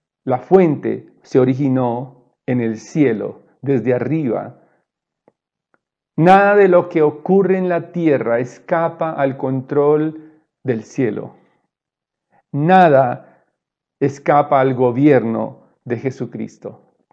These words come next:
Aunque parecía que Pilato, enemigo de, de Jesucristo,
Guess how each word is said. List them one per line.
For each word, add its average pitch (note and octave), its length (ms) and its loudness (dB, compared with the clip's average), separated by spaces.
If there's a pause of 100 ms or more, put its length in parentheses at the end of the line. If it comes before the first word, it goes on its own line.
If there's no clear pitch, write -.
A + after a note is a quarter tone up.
(180)
Aunque C#3+ 720 -2
parecía D#3 420 2
que E3+ 120 0
Pilato, F3 580 4
enemigo D#3 1120 0 (840)
de, C3+ 400 2
de A#2 840 -4
Jesucristo, C3+ 1200 -4